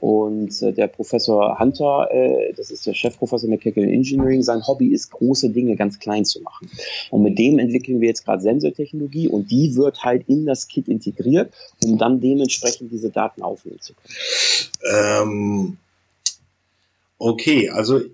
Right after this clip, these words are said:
Speaker 2: aber wenn ich jetzt zum Beispiel wirklich, sagen wir mal, äh, ein Logistiker in Hamburg wäre, dann könnte ich mir Ihr Kit aufs Auto packen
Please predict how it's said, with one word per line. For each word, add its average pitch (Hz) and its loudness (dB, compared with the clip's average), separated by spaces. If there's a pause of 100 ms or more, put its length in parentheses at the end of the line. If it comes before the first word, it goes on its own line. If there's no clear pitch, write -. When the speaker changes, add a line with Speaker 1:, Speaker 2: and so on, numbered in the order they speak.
Speaker 2:
aber 143 2
wenn 127 -8
ich 147 -6
jetzt 156 -4
zum 143 -2
Beispiel 143 0
wirklich, 139 -2
sagen 135 -4
wir 131 0
mal, 120 4
äh, 110 -2
ein 110 0
Logistiker 113 0
in 107 -6
Hamburg 110 0
wäre, 90 0
dann 104 -2
könnte 151 -2
ich - -10
mir 135 -2
Ihr 113 0
Kit - -4
aufs 120 0
Auto 139 2
packen - -2